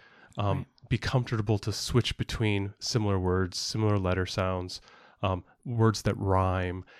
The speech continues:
Speaker 1: and be able to move quickly and begin, begin to see the whole word, um, as, as a word as opposed to each letter within the word.
Speaker 2: Right, and we
Speaker 1: A-
Speaker 2: printed these out, took 'em in the car
Speaker 1: Uh,
Speaker 2: so
Speaker 1: yeah,
Speaker 2: that we
Speaker 1: and
Speaker 2: could do them while we were driving.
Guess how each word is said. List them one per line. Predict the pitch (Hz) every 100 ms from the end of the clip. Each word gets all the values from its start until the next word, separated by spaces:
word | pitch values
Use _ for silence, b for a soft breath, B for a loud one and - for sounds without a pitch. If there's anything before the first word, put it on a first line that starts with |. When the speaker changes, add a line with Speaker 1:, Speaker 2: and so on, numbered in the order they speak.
| B
Speaker 1:
and | 127 113
be | 113
able | 117 131
to | -
move | 104 101 113 107 -
quickly | - 107 - 127 147 151 b b -
and | 113
begin, | 120 117 117 120
begin | 101 110 120 107
to |
see | 98 - 120 117
the | 98
whole | 90 107 98
word, | 87 90 98 135 143 - b b b -
um, | 101 98 -
as, | 104 104 98 - -
as | 107
a | 98
word | 90 151 139 104
as | 95
opposed | - 110 98 -
to | 107
each | 113 104 107
letter | 95 98 95
within | 92 92 104 90
the | 82
word. | - - -
Speaker 2:
Right, | 156 151
and | 175
we | 233
Speaker 1:
A- |
Speaker 2:
printed | 254 208 151
these | 143
out, | 147 -
took | 151
'em | 143
in | 131
the | 117
car | 165 131 107
Speaker 1:
Uh, | 127
Speaker 2:
so | 117
Speaker 1:
yeah, | 85
Speaker 2:
that | 82
we | 110
Speaker 1:
and |
Speaker 2:
could | 147 139
do | 147
them | 135
while | 120
we | 104
were | 117
driving. | 147 135 120